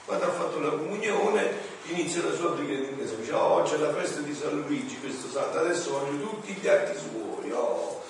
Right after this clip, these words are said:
li voglio tutti quanti passare in quest'ordine divino." E arriva Gesù e dice, "Ah, Luisa,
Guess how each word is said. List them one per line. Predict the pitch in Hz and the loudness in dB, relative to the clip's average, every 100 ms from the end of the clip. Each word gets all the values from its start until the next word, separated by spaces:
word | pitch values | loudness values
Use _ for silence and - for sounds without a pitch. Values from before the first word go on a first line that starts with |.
| - | -10
li | - | -2
voglio | 156 160 165 | 4 4 4
tutti | 190 202 - | 0 -4 -4
quanti | - 185 - | 2 2 2
passare | 170 - - - - | 0 0 2 4 4
in | - | 4
quest'ordine | - 147 - 151 143 - - | 0 -4 -4 -6 -6 -6 -6
divino." | 160 160 147 - 135 147 160 160 | -4 -4 -2 -2 0 2 4 4
E | |
arriva | - - - 95 | 4 4 6 6
Gesù | - - | 4 0
e | 101 | -2
dice, | - - | -2 4
"Ah, | 101 98 - 127 | 8 8 8 6
Luisa, | 117 113 110 110 104 101 | 2 -4 -8 -12 -12 -10